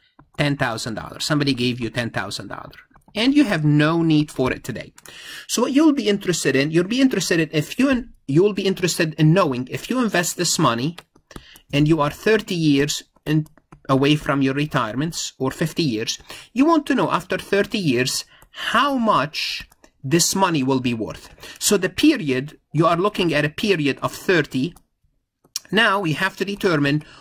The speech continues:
what interest rate, what investments are you going to invest your money in? For example, are you gonna invest in stocks, in bonds? Are you gonna put that money in a, in the bank? Are you gonna buy treasury bond? And that's gonna determine your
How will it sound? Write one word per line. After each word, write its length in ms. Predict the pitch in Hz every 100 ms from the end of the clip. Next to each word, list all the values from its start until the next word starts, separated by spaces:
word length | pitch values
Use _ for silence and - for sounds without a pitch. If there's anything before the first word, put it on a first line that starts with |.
| -
what 340 | - 180 262 -
interest 500 | - 254 254 151 -
rate, 240 | 127 104 -
what 300 | 151 226 302 -
investments 680 | 208 165 185 - 165 156
are 160 | - 147
you 120 | 139
going 260 | 135 135 147
to 380 | - 139 143 - - -
invest 480 | 147 139 135 - -
your 80 |
money 360 | 151 196 262 110
in? 140 | 101 - -
For 100 | -
example, 340 | 135 135 139 -
are 80 | 123
you 100 | 127
gonna 160 | 131 131
invest 360 | 117 127 -
in 120 | 139
stocks, 580 | 127 - 165 240 - - - _ _
in 160 | 123 117
bonds? 560 | 147 185 190 190 - - _ 131
Are 100 | 135
you 60 |
gonna 160 | 131 131
put 160 | 139
that 160 | 120 -
money 180 | 135 139
in 160 | 123
a, 80 | 117 110 -
in 120 | 123
the 100 | 110
bank? 400 | 110 175 214 208
Are 80 | 123
you 100 | 123
gonna 180 | 127 117
buy 180 | 117 107
treasury 480 | - 180 185 196
bond? 240 | 180 175 175 - -
And 120 | 226
that's 160 | 320 -
gonna 180 | 202
determine 500 | 175 170 180 180 160
your 160 | 143 135